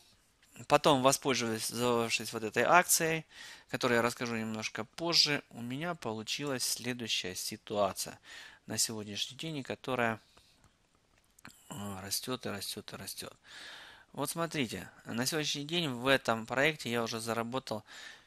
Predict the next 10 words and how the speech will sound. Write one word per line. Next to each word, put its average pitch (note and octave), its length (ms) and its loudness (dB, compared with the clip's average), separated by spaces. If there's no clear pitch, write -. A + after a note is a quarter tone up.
пятьсот - 380 -6
тридцать B2 260 -2
семь A#2+ 260 2
тысяч - 520 -2
рублей. A2+ 560 -4
Вот. G2 400 -8
Что G3 500 4
это C#3+ 280 0
за B2 140 4
работа? A#2 500 2